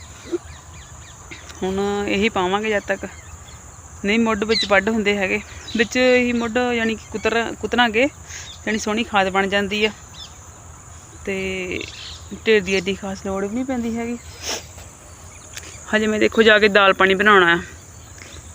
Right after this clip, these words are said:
ਤਾਂ ਅੱਜ ਕੁਛ ਨਹੀਂ ਦਿਸਣ ਡਿਆ ਬਣਾਉਣ ਨੂੰ, ਕੀ ਬਣਾਈਏ ਰੋਜ਼ ਹਨਾ, ਤੇ ਔਖਾ ਜਿਹਾ ਹੋ ਜਾਂਦਾ ਆ। ਨਾ ਰੋਜ਼ ਦਾਲਾਂ ਖਾ ਹੁੰਦੀਆਂ ਆ, ਤੇ ਨਾ ਦੋ, ਰੋਜ਼ ਕੋਈ ਸਬਜ਼ੀ ਵਗੈਰਾ ਖਾ ਹੁੰਦੀ ਆ ਨਾ।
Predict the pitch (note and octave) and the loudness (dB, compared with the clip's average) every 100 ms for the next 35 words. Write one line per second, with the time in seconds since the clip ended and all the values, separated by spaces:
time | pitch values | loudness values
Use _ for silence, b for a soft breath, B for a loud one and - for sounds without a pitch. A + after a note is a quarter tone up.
0 | - G3+ F#3+ A3 A3 A3 G#3+ A3 A3 A#3+ | 2 2 4 4 6 6 4 0 0 2
1 | G#3 G3+ G3 G#3 A3+ G#3+ G3+ - G3+ G#3 | 2 2 2 2 4 2 2 0 2 4
2 | A3+ G3 F#3 G3+ G#3+ C4+ - - - - | 4 6 6 4 6 4 2 -10 -20 -18
3 | - - B B B - - - A3 F#3+ | -20 -18 B B B -16 -4 4 6 6
4 | - A3 G#3+ F3 E3+ E3+ F3+ B B B | 4 4 4 0 2 2 2 B B B
5 | - - - - - - - - - - | -20 -18 -18 -18 -20 -20 -20 -20 -20 -20
6 | - - - B B B B - A3+ A#3 | -20 -20 -16 B B B B 4 8 8
7 | A#3+ G3 F3+ F3+ G3+ G3+ G#3+ G#3 A3 A3+ | 8 8 6 6 6 6 6 4 6 8
8 | A3+ A3+ A3 A3+ A3 G#3+ G3+ G3+ G3+ G3+ | 8 8 6 6 6 6 8 6 6 6
9 | G#3 G#3 - G#3 G#3+ A3 A3 G#3+ G3 - | 6 6 4 6 6 6 4 4 0 -10
10 | - - G#3+ G3 E3+ F3 F3+ F3+ F3+ F#3 | -4 2 2 4 0 -2 -4 -2 -2 -4
11 | F#3 F#3 F#3 F3+ F#3 F#3+ G#3+ | -10 -10 -10 -8 -8 -6 -6